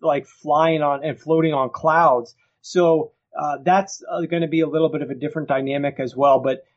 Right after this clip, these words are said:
I do think that both of those players should take steps forward this year. I just think the production on the scoreboard, from Jimmy's case, wins and losses, from Deshaun's case in statistics,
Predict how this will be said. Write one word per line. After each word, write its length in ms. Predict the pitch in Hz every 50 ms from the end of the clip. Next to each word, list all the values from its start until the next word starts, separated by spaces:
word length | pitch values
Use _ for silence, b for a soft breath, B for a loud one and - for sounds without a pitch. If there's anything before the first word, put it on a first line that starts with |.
| _ _
I 140 | - 147 160
do 280 | 156 160 175 202 220 190
think 280 | 196 196 190 180 180
that 220 | 180 156 151 139 -
both 260 | - 160 180 190 196
of 100 | 208 165
those 240 | 165 165 165 156 -
players 560 | _ - 151 147 147 147 143 143 - - _ _ _ _ _ _ _ _ _ _ _ _ _ _ _ - -
should 340 | - - - 190 202 175 165
take 360 | - 147 185 190 185 - _ _ _ _ _ _ _ _
steps 420 | - - - - 180 175 - - - -
forward 440 | 175 175 185 180 160 160 143 123 117
this 260 | 151 147 - - -
year. 360 | 151 180 208 190 160 139 - -
I 100 | 147 147
just 300 | 139 160 170 170 - -
think 300 | 185 170 160 143 - - _ _ _ -
the 200 | 143 127 156 -
production 800 | - - - 156 139 123 117 147 160 - - - - 190 185 180
on 160 | 170 160 147
the 80 | 135 -
scoreboard, 760 | - - - 160 160 180 180 147 135 139 135 127 120 127 - _ _ _
from 220 | - 143 135 120
Jimmy's 320 | 127 151 170 185 185 175
case, 300 | - - 180 175 175 -
wins 260 | 143 139 151 156 143 139
and 100 | 135 143
losses, 480 | 143 147 156 156 - 175 165 139 -
from 260 | - _ 160 143 135
Deshaun's 460 | 123 120 - - 165 160 165 160 160 -
case 360 | - 165 160 156 147 - - _ _ _ _ _ _ _ _
in 320 | - 160 151 139 135 127 -
statistics, 840 | - - - 139 - - 165 180 175 - - 147 131 - - -